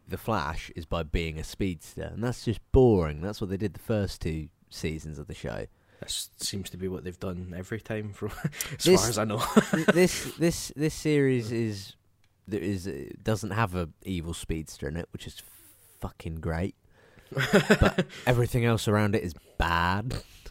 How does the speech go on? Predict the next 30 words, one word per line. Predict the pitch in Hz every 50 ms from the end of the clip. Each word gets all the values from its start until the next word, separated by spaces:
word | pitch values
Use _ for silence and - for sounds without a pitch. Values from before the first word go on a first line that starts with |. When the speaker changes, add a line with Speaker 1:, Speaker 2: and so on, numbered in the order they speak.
| - - _ _ _ _ _ _ - - _ _ - - - - - _ _ _
Speaker 2:
Yeah, | - 110 95 82 78 87 85
that's | - 104 - - - - - - - -
th-, | - - - - -
too | - 127 101
little, | 92 101 - 95 101
too | - - 107 95
late. | 85 90 95 98 - - - - - - - - 110
Probably. | 107 107 104 101 101 101 101 101 98 101 - _ -
Speaker 1:
Yeah. | -
Speaker 2:
I | 98
Speaker 1:
Like, | - 170 151 147 123
Speaker 2:
think. | 160 180 - - -
Speaker 1:
I, |
even, | 175 175 185 175 147 156 151 139 131 110 -
like, | 127 120 113 - -
clearly | - - 135 123 113 107 98 80
all | 95 95 90
the | 87 85
actors | 82 80 - - - 82 78 -
have | - 78 -
given | - 82 76 80 80
up | 80 78 - -
on | 76 73 76
it. | - _ _ _ _ _ _ _ _ _ _ _ _ _ _ _ -
<laughs> | - - - - - 807 - - - - - - - -
Like, | 113 113 113 117 117 123
they're | 147 151 156 160
all | 156 147 117
just | 104 - - 120
like, | 95 85 - -